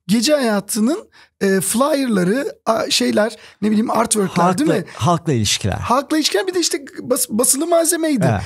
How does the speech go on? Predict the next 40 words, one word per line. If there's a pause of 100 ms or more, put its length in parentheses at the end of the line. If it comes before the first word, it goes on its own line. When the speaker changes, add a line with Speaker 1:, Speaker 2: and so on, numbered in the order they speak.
(120)
Speaker 1:
Yani
biz
işte
Cyramex,
Hayal
Mahsulleri
Ofisi (280)
film
yapıyorduk
ama
aynı
zamanda, (400)
e,
barların
reklamını
Speaker 2:
Evet,
Speaker 1:
yapıyorduk.
Speaker 2:
benim
de
öyle
bir
gece
işletmeciliği
dönemim
vardı.
Ankara'da
Kompleks
diye
bir
çok
Speaker 1:
Hı.
Speaker 2:
büyük
bir, (500)
ne
derler,
gece
kulübü
vardı.
Üç
tane